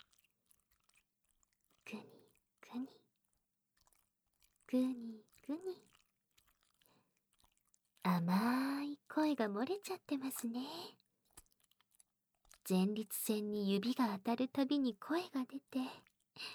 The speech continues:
とっても可愛らしいですよ、坊ちゃん。この調子ですと、おちんちんに触らずにピュッピュできちゃうかもしれませんね。試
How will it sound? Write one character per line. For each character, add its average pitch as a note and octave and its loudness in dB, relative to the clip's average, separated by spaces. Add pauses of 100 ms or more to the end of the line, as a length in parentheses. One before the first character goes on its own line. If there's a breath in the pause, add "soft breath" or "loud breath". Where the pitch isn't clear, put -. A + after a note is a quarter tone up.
(560 loud breath)
と B3 2
っ A#3+ -4 (180)
て A#3+ 0
も C4+ -4
可 D#4 -6
愛 D#4+ -6
ら E4 -2
し - -2
い F4 -2
で E4 -2
す - -4
よ、 C#4 -2 (920)
坊 F#3 0 (300)
ち - -4
ゃ B3 2
ん。 D#4+ 2 (2250)
こ G3 6
の A3 6
調 B3+ 4
子 - 0
で C4+ 2
す - -10
と、 A3+ -4 (920 soft breath)
お E3+ 2
ち - 2
ん F#4 0
ち D#4 0
ん C4 4
に A#3+ 4
触 A3+ 2
ら A#3+ 4
ず B3+ -6
に B3+ 2
ピ C#4 -4
ュ - -4
ッ F#4 -8 (120)
ピ D4 2
ュ - 4
で E4+ 0
き - -16
ち - -8
ゃ A4 -2
う G#4 -10
か E4+ -2
も D4+ 0
し C#4+ 0
れ C4 2
ま C#4+ -2
せ E4+ -8
ん D#4+ -8
ね。 D4+ -8 (2500)
試 - -2